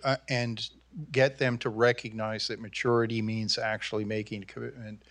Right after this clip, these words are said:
to a woman much earlier on, and be, making a commitment to a woman is an, a, essential, critical feature of being a mature man. That's a message that doesn't hit men very often, but we should,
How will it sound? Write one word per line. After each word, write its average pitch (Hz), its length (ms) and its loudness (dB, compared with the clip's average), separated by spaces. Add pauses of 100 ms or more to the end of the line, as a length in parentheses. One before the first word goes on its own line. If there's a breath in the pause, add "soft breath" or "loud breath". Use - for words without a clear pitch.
(240 soft breath)
to 120 120 0
a 110 40 4
woman 110 400 -4
much 104 240 -8
earlier 107 540 -6
on, 110 400 -12 (320 soft breath)
and 107 160 0
be, 135 140 6
making 113 360 4
a 98 60 -2
commitment 127 560 2
to 110 160 -2
a 104 40 2
woman 110 380 -2
is 113 360 -2
an, 107 160 -8 (260)
a, 127 260 0
essential, 120 800 2 (460 loud breath)
critical 135 500 4
feature 110 560 -4
of 107 360 -6
being 113 440 -2
a 107 80 -14
mature 101 520 -6
man. 98 500 -10 (460)
That's 107 240 4
a 110 40 0
message 107 500 0
that 101 140 -12 (300)
doesn't 127 360 6
hit 120 280 4
men 113 260 4
very 107 280 2
often, 101 480 -8 (260 soft breath)
but 113 80 -2
we 117 160 -2
should, 120 220 -2